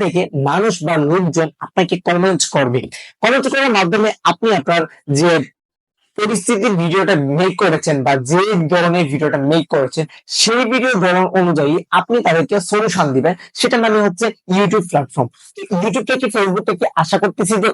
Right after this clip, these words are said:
উদাহরণস্বরূপে বুঝাতে পেরেছি। আর একটা সহজ পদ্ধতিতে বলি, Facebook হচ্ছে আপনার সোশ্যাল নেটওয়ার্ক আর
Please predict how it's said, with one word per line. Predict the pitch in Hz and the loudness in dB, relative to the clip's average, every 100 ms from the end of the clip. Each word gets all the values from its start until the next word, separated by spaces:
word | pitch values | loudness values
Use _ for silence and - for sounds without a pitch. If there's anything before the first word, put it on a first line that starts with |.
| 180 | 0
উদাহরণস্বরূপে | 170 190 214 233 202 214 | 2 2 0 0 0 0
বুঝাতে | 147 147 135 | 0 0 0
পেরেছি। | 135 135 - - | 0 0 -4 -2
আর | 190 | 0
একটা | 190 190 | 0 0
সহজ | 180 180 180 | 2 0 0
পদ্ধতিতে | 208 160 143 143 123 | 0 0 0 -2 -2
বলি, | 117 139 - - - | -2 -4 -8 -20 -4
Facebook | 233 220 269 247 | -2 0 0 -2
হচ্ছে | 180 170 190 - - | -2 0 -2 -2 -6
আপনার | - 180 - | 0 0 2
সোশ্যাল | 190 180 180 143 | 2 2 2 0
নেটওয়ার্ক | - 127 117 - - | 0 0 -2 -6 -14
আর | - | -2